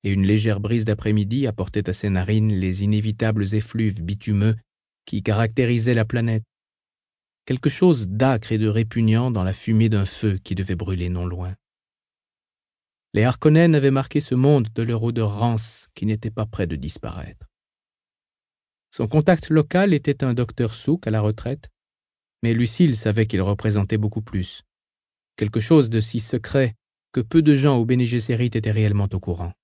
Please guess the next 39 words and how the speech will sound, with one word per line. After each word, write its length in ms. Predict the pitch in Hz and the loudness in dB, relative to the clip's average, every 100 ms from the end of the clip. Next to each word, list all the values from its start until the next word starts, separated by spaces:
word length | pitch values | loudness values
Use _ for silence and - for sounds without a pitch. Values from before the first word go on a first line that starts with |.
| _ _ _ _ _ _ _ _ _ _ - | _ _ _ _ _ _ _ _ _ _ -12
Cette 180 | 101 | -4
information 540 | 110 107 113 110 - 131 | -2 0 0 0 -2 -2
était 160 | 110 | -2
classée 340 | 107 113 110 131 | -4 -4 -2 -4
sous 160 | - | -4
une 160 | 113 110 | -2 0
rubrique 340 | 107 110 113 110 | 0 0 -2 -4
spéciale, « 600 | - 113 - 123 131 139 _ _ _ _ _ _ _ _ _ | -4 -4 -2 -4 -4 -6 _ _ _ _ _ _ _ _ _
Les 140 | 110 | -2
secrets 480 | 113 151 - 151 117 | -2 -2 -2 0 0
dont 160 | 101 107 | 0 0
nous 120 | 110 | 2
ne 100 | 107 | 0
parlons 320 | 104 107 104 | 0 -2 -2
pas, 300 | 101 131 147 - | -2 -4 -4 -4
même 260 | 120 127 | -2 0
entre 240 | 110 - 92 | -2 -4 -4
nous, 240 | 92 113 - _ _ | -4 -6 -12 _ _
car 180 | - 107 | -2 -2
cela 200 | - 117 | 0 -2
pourrait 240 | 110 113 107 | -2 -2 0
nous 140 | 104 | 2
nuire. 400 | 101 95 92 - _ _ _ _ _ _ _ | 0 -2 -6 -12 _ _ _ _ _ _ _
Les 140 | 101 110 | -2 0
secrets 440 | - - - 127 | -2 -4 -2 -2
que 160 | 110 110 | -2 -2
nous 180 | 110 | 0
ne 160 | 110 110 | 2 0
transmettons 640 | - 147 151 - 123 131 | 0 0 0 0 -2 0
pas 240 | 113 120 113 | -2 -2 -2
de 140 | 95 | -2
sœur 340 | 92 - 113 104 | -6 -2 -2 -2
à 80 | |
sœur 480 | 92 - 110 98 90 | -6 -4 -2 -2 -2
lors 220 | 104 98 | -4 -4
du 120 | 95 92 | -4 -8
partage 480 | 95 - 104 101 | -8 -4 -4 -2
des 120 | 98 95 | -2 -4
vies, 260 | 98 104 | -4 -6